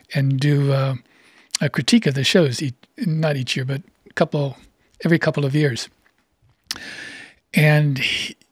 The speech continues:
Dave is always very kind, but in particular, he would, when he, as he was walking around, he would say, "Now, if the artist intended this, then I think it was quite successful," or something to that effect.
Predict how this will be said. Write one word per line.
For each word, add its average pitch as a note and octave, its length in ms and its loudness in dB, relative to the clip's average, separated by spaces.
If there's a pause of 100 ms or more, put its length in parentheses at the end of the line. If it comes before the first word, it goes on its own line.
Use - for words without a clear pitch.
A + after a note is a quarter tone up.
(180)
Dave D3+ 220 4
is D3+ 160 0
always D3+ 380 2
very C#3 220 2
kind, C3+ 540 -2 (640)
but D3+ 120 0
in D3 80 2
particular, D#3 800 2
he D3+ 380 -2
would, D3+ 320 2 (320)
when D#3+ 120 -2
he, D#3 140 -8 (160)
as C#3+ 120 0
he D#3 80 2
was C#3+ 180 2
walking D3+ 640 4
around, D3 440 2 (340)
he E3 220 0
would D3+ 140 0
say, D3 420 2 (380)
"Now, F3 120 2
if G3 220 2
the E3+ 220 0
artist A3 400 6
intended D#3 600 2
this, D3 480 4
then D3+ 180 -6
I D3 100 0
think E3 260 0
it F3 40 2
was D#3 120 0
quite D3 260 0
successful," D3+ 640 -2
or F#3 100 -10
something C#3 340 -4
to C#3+ 120 -6
that B2+ 140 -2
effect. C3+ 340 0